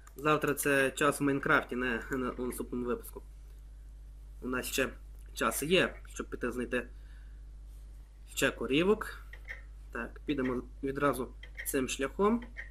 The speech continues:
Так, аналогічно, відео на паузу. Наше включення буде тоді, коли ми вже знайдемо коровку. І ось я веду за собою вже три корови <laughs> і одну вівцю. Так, якраз вівця до пари. І ще три коровки.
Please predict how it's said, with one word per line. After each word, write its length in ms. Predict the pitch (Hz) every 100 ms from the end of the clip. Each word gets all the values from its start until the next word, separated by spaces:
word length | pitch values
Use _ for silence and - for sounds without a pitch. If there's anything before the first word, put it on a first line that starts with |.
| - - - -
Так, 200 | 131 165
аналогічно, 580 | 226 233 196 151 139
відео 300 | 156 208 160
на 120 | 151 175
паузу. 540 | 254 254 233 226 220 - - - - - - - - - - - - - - - -
Наше 300 | 143 151 147
включення 460 | 139 180 175 156 131
буде 260 | 139 147 139
тоді, 200 | - 139
коли 320 | 139 135 -
ми 100 | 131
вже 140 | 123 127
знайдемо 340 | 131 123 120
коровку. 560 | 135 175 233 233 233 233 - - - - - - -
І 180 | 202 220
ось 280 | 185 165 -
я 80 | 190
веду 220 | 180 170
за 100 | 156
собою 460 | 165 165 170 151 151
вже 180 | 147
три 200 | 147 160
корови 440 | 151 160 196 196 190 - -
<laughs> 260 | - 170 147
і 140 | 156
одну 240 | 156 147
вівцю. 400 | 151 143 - 120 113 - - - - - - - - - -
Так, 380 | 135 123 113 - -
якраз 440 | - 139 147 131 131
вівця 320 | 135 - 135
до 120 | 127
пари. 380 | 120 160 180 190 - - - - - - -
І 80 | -
ще 200 | - 135
три 160 | 127
коровки. 580 | 120 120 139 170 202 202